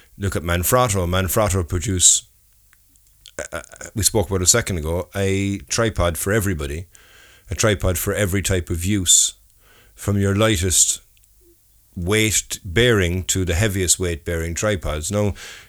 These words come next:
there's a trade-off, as we had said, in between that, but, uh, most people would know of Manfrotto, and most listeners, I think, would have a Manfrotto.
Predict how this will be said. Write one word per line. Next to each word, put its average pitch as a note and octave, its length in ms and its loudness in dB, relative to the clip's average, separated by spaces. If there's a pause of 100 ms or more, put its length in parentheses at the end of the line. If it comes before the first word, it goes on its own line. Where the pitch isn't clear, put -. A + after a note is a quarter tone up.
(260)
there's G#2+ 200 4
a A2 40 2
trade-off, G2+ 480 2
as F2 140 -2
we F#2 80 0
had F2+ 100 -2
said, B2 180 0
in F2+ 120 -2
between F2 360 -4
that, G2 200 -2
but, F2+ 240 -10
uh, F#2 160 -4
most B2 260 2
people F#2 220 0
would F#2 120 0
know F#2 180 -2
of E2 80 -6
Manfrotto, E2 580 -2
and F2+ 100 -2
most F#2 280 -2
listeners, F2 520 0
I E2+ 60 -2
think, E2 340 -6
would E2 100 -4
have F2+ 460 -2
a E2 60 -10
Manfrotto. D2+ 600 -6